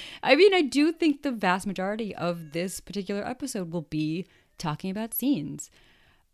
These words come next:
I start right off the bat with the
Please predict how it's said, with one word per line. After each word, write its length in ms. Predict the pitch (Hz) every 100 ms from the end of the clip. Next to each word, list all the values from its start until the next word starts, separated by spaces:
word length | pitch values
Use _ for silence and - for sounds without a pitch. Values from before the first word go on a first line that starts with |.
| -
I 600 | 175 196 226 262 269 277
start 540 | - - 185 165 165 _
right 260 | 147 156 175
off 200 | 175 -
the 80 |
bat 320 | - - 58 -
with 340 | - 151 - - _ -
the 440 | 143 156 143 135